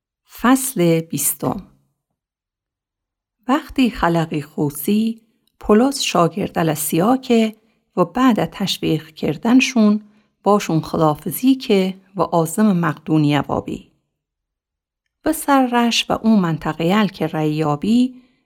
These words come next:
و ایمون دارل به گپلش ملی دلگرمی دا. تا رسی و یونان. سه ماه و چه ویسا.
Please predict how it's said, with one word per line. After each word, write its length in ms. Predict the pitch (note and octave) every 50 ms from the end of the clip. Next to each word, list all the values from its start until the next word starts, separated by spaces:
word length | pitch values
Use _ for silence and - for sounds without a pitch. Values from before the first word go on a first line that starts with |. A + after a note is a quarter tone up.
| _ -
و 100 | - - - -
ایمون 420 | G3+ G3 F#3+ F#3 F#3+ F#3 F#3 F#3
دارل 460 | F#3 F#3 F#3 F#3 G#3+ B3 C4+ C#4+ C4+
به 240 | C4 - G#3+ G#3 G3+
گپلش 720 | F#3+ G#3 D#3+ D3+ D3+ - - G3 G3+ G3 G3 G3 - -
ملی 400 | G3+ G#3 A3+ A#3 G#3 E3 D3+ C#3+
دلگرمی 680 | C#3+ D#3 D3+ C#3 D3 - F3 D3 C#3 - D3 C#3 - -
دا. 340 | - - - - F#3 - _ _ _ _ _ _ _ _ _ _ _ _
تا 220 | - - G3+ G3+ G3
رسی 380 | G3+ G3 G3 - - - C4
و 120 | A3 G#3+ D3+ -
یونان. 360 | - - - - - - - - - _ _ _ _ _ _ _ _ _ _ _ _ _ _ _ _ _
سه 280 | - - - - D#4+
ماه 340 | D#4+ D4+ C#4+ C4+ B3 A3 G3+
و 80 | F3+ E3
چه 180 | E3 - G3+
ویسا. 520 | D#3+ G3 - E3 - - - - - -